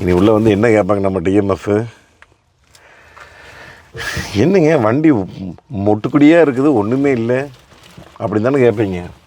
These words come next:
இது என்ன ஏர் வென்ட்டா? வாவ், ஏர் வென்ட் இங்க கொடுத்துருக்காங்க ஒரு தனியா, காத்து வர்றதுக்கு. நீர்ன வேலை. ம், இந்த பக்கம் வந்து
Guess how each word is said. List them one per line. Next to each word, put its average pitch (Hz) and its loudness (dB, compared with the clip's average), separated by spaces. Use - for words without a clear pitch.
இது 135 -8
என்ன 117 -2
ஏர் 107 0
வென்ட்டா? 92 -2
வாவ், 104 0
ஏர் 127 -2
வென்ட் 117 -2
இங்க 107 0
கொடுத்துருக்காங்க 110 0
ஒரு 92 -2
தனியா, 98 -4
காத்து 120 -4
வர்றதுக்கு. 98 -4
நீர்ன 107 2
வேலை. 92 2
ம், 107 0
இந்த 101 0
பக்கம் 113 0
வந்து 131 4